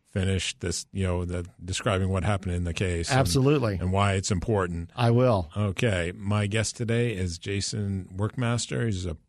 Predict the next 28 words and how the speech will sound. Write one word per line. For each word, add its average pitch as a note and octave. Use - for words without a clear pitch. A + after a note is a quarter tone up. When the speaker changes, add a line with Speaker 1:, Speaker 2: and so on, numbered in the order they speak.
Speaker 1:
member B2
at F2+
Miller G#2
Chevalier. G#2+
I'm G#2
Roger G2
Waldron, A#2
and F2+
you're G2
listening G#2
to A2+
Off G2+
the F#2+
Shelf G#2+
on F#2
the A2
Federal G2
News G2
Radio, A#2+
a -
part G2+
of D2+
the A2
Federal G#2+
News G2+
Network. F2
Welcome G#2+
back A2+